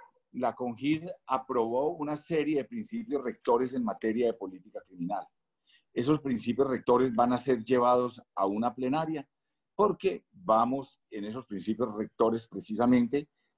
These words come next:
a ev-, evidenciar que la cárcel es un sistema, es un elemento central del sistema de justicia penal.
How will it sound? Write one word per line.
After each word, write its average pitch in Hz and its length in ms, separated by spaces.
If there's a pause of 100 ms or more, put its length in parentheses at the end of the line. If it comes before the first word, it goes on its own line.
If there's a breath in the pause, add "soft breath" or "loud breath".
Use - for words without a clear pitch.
(140)
a 110 160
ev-, 110 320
evidenciar 127 760 (380)
que 120 140
la 95 180
cárcel 127 600
es 127 180
un 135 160
sistema, 170 800
es 117 160
un 147 100
elemento 123 440
central 127 560
del 120 160
sistema 104 480
de 110 80
justicia 90 440
penal. 85 320